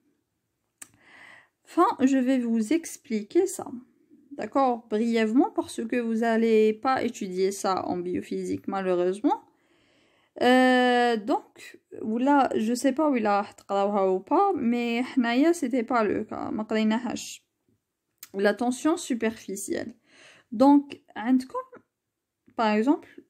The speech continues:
une gouttelette d'eau. Ok ? في الوسط ما كاينش الماء. دويرة صغيرة. و-،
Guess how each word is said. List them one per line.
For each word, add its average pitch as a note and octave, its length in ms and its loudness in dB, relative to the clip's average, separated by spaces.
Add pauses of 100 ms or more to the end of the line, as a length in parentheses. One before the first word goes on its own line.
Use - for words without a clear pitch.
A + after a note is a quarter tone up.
une A3 160 0
gouttelette C#4+ 680 -2
d'eau. G3 320 -6 (800)
Ok ? D#4 280 -6 (840)
في - 220 -10
الوسط F4+ 400 4
ما F4+ 100 4
كاينش C4+ 320 -4
الماء. G3 320 -6 (680)
دويرة B3+ 500 2
صغيرة. G#3+ 640 0 (580)
و-، C4 200 -4